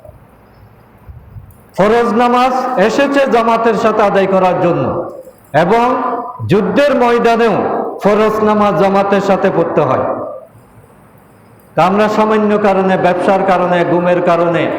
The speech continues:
গল্পগুজবের কারণে, কাস্টমার এসেছে এই কারণে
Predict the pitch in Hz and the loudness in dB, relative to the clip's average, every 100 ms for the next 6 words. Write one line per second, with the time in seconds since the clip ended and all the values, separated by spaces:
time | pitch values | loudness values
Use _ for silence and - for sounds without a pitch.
0 | - - - - 151 165 156 175 170 170 | -8 -12 -12 -2 0 2 0 0 0 0
1 | 160 170 170 165 165 156 151 - - - | 2 0 0 0 0 0 -2 -4 -6 -10
2 | - - - - - 175 175 190 185 196 | -16 -20 -20 -16 -4 -2 0 0 0 0
3 | 185 - 190 190 175 175 170 175 170 147 | 0 0 0 0 0 2 2 2 0 -2
4 | - - | -2 -6